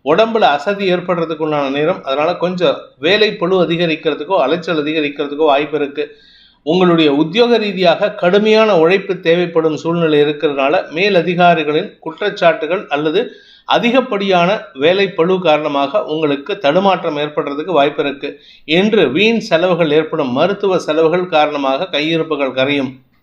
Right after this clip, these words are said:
மிருகசீரிஷம் நட்சத்திரத்தில் பிறந்தவர்களுக்கு இன்று உங்களுடைய தந்தைக்கும் உங்களுடைய மூத்த சகோதரர்களுக்கும் உண்டான ஒற்றுமையின் காரணமாக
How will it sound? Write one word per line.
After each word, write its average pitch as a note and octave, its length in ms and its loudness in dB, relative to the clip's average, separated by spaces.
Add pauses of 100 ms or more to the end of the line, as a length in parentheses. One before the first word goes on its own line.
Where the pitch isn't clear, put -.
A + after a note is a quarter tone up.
(1300)
மிருகசீரிஷம் A#3 800 2
நட்சத்திரத்தில் F3+ 600 -2
பிறந்தவர்களுக்கு E3 760 2 (100)
இன்று G#3 420 2
உங்களுடைய E3 540 2
தந்தைக்கும் G3+ 640 -2
உங்களுடைய D#3 440 0
மூத்த F3+ 360 -2
சகோதரர்களுக்கும் E3 1000 2
உண்டான D#3 320 2
ஒற்றுமையின் D3+ 580 -2
காரணமாக C#3 520 0